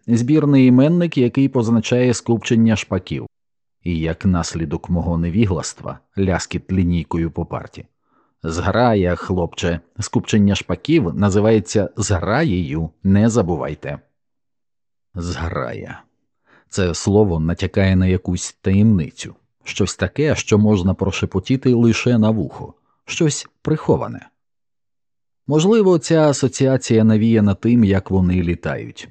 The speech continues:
Величезні скупчення птахів, що виконують піруети у хмарах так,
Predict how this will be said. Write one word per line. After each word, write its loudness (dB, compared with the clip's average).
Величезні 2
скупчення -2
птахів, -2
що -6
виконують 0
піруети 0
у -2
хмарах -2
так, -6